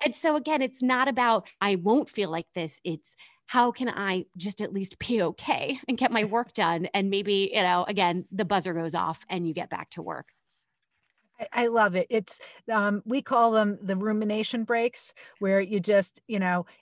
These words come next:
Speaker 2: if that thing, whatever that thing is that's haunting you, whether it happened in yesterday's meeting or ten years ago, you know, let it come up, give it a name, and then put it back on the shelf, 'cause you're not gonna change it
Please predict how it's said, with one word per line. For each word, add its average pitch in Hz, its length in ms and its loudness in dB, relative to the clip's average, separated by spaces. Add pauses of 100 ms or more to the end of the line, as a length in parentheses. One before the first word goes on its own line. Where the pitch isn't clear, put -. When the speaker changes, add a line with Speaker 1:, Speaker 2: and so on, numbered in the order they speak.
Speaker 2:
if 196 160 -4
that 202 220 2
thing, 170 340 4
whatever 214 320 2
that 330 160 6
thing 294 220 4
is 269 160 4
that's 220 180 2
haunting 220 460 0
you, 143 180 -4
whether 185 340 -2
it 185 60 -6
happened 202 460 0
in 196 180 0
yesterday's 226 580 2
meeting 208 400 0
or 202 200 -2
ten 214 280 -2
years 180 280 0
ago, 175 400 -2 (400)
you 208 200 -2
know, 196 180 -2
let 226 200 2
it 202 100 -4
come 226 180 0
up, 220 240 4
give 220 200 4
it 214 60 4
a 208 60 4
name, 202 480 2
and 196 140 -4
then 190 120 -2
put 214 160 -2
it 196 80 -4
back 185 240 2
on 190 160 0
the 185 80 0
shelf, 175 440 -2
'cause 190 240 -2
you're 214 160 -2
not 220 200 4
gonna 262 140 2
change 302 420 4
it 190 200 2